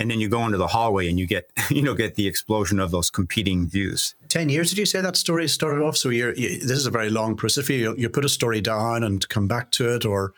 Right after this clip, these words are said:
Speaker 2: let your subconscious work on it, as I think Martin Amis tends to talk about. Is that?
Speaker 1: Yes, because with this one, I had an idea of what it was. And every time I tried it, it just would kind of lock up. So at that time, I, I would just say, "Well, yeah, there's,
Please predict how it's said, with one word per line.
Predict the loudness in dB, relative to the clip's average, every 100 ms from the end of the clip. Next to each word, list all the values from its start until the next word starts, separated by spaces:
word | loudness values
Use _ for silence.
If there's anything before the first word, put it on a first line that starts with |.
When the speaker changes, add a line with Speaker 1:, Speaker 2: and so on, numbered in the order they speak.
| -18 _
Speaker 2:
let | -2
your | 0
subconscious | 0 0 0 0 0 0 0
work | 0 0
on | 0
it, | 2
as | 0
I |
think | -2 -4 -4
Martin | -2 0
Amis | 0 0
tends | 0 0
to | -2
talk | -2 -2
about. | 0 0 0
Is |
that? | -2 -4 -12 _ -2
Speaker 1:
Yes, | 0 0 -2
because | -2 0 0
with | 2
this | 2 2
one, | 0
I | 2
had | 2 2
an | 2
idea | 2 2 2
of | 2
what | 2
it | 2
was. | 0 0 0 0
And | 0
every | 0 0
time | 0 0
I | 0
tried | -2 -2 -2
it, | -2
it | -2
just | -2 -2 -2
would |
kind | -2 -2
of | 0 0
lock | 0 0
up. | -4 -2 -2
So | 0 -2 -4 -14 -20 _
at | -4
that | -2 -2
time, | -2 -2 -2 -6 _ -20 -20 -20 -6 -6
I, | -4 -4
I |
would | -2
just | 0
say, | 0
"Well, | 0 0 -2 -2
yeah, | -2 0
there's, | 2 0 0